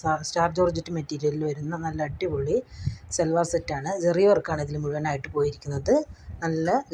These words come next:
ലെങ്ത്തും അതേപോലെ തന്നെ ഷാളൊക്കെ നല്ല വിഡ്ത്തും ലെങ്ത്തും ടോ-, പാൻറ്റാണെങ്കിലും നല്ല ലെങ്ത്തും വരുന്ന ഒരു അടിപൊളി സൽവാർ സെറ്റ് തന്നെയാണ്. വൺ സിക്സ് ഡബിൾ നയൻ, ആയിരത്തി അറുന്നൂറ്റി തൊണ്ണൂറ്റൊൻപത് രൂപ മാത്രമാണ് ഇതിൻ്റെ, ആ, സെ-, റേറ്റ് വരുന്നത്. ഫുൾ സ്റ്റിച്ചഡ് ആയിട്ടുള്ള റെഡി വെ-, ready to wear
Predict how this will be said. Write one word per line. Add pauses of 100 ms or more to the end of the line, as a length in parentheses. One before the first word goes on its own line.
ലെങ്ത്തും
അതേപോലെ
തന്നെ
ഷാളൊക്കെ
നല്ല
വിഡ്ത്തും
ലെങ്ത്തും
ടോ-, (220)
പാൻറ്റാണെങ്കിലും
നല്ല (120)
ലെങ്ത്തും
വരുന്ന (440)
ഒരു
അടിപൊളി
സൽവാർ
സെറ്റ്
തന്നെയാണ്. (100)
വൺ (100)
സിക്സ്
ഡബിൾ
നയൻ, (220)
ആയിരത്തി
അറുന്നൂറ്റി
തൊണ്ണൂറ്റൊൻപത്
രൂപ (120)
മാത്രമാണ്
ഇതിൻ്റെ, (540)
ആ, (360)
സെ-, (440)
റേറ്റ്
വരുന്നത്. (1000)
ഫുൾ
സ്റ്റിച്ചഡ്
ആയിട്ടുള്ള (100)
റെഡി (100)
വെ-, (140)
ready
to
wear